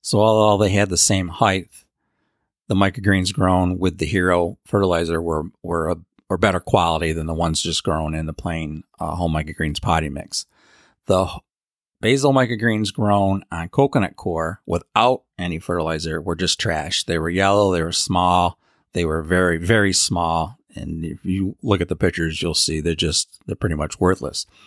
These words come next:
However, the microgreens grown in coconut coir with the Hero fertilizer were pretty good. They were about three quarters of the size of the ones grown in home microgreens potting mix. Again, this might be just a fact that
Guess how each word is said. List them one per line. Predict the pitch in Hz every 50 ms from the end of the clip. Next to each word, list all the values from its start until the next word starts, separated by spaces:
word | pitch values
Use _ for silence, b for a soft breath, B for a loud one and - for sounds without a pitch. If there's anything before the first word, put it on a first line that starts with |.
| B B B B B B
However, | - 147 147 139 135
the | 117
microgreens | 120 123 127 120 131 117 120 120 117 113 110 104
grown | - - 110 104 104 104 98
in | 98
coconut | 95 - 110 104 - 113 104 95 -
coir | - - 95 92 92 90 95 _ _ _ _ _ _ -
with | - 98 95 90
the | 92 90
Hero | 82 98 123 139 143 131 127 120
fertilizer | 98 - 117 95 92 82 78 80 87 82 87 87 110 - _ _ _ _ _ _ -
were | - 131 127
pretty | - - 165 165 170 170
good. | 160 185 180 135 95 92
They | 107 107
were | 113 110 110
about | 110 104 104 107 110 107 98 - - - - - B B B B B B
three | - - - 143 147
quarters | 139 - - 147 147 151 156 165 160 165
of | 165
the | 160 165 165
size | 151 - 165 156 160 165 175 165
of | 151
the | 151 165
ones | 160 151 165 165 175 175 175 175
grown | - - 160 156 156 156
in | 160 147
home | 135 151 156
microgreens | 143 147 147 147 175 151 151 165 165 160 -
potting | - 170 - 165 170 170
mix. | 175 185 196 - - - - b b b b b b b b b b b
Again, | - 123 131 175 175 139 95 95
this | 104 107 101 - -
might | 131 101 110 110 - -
be | 104 107 107
just | 95 92 101 101 - 104
a |
fact | - - - 104 101 101 104 101 _ -
that | 95 95 92 90 -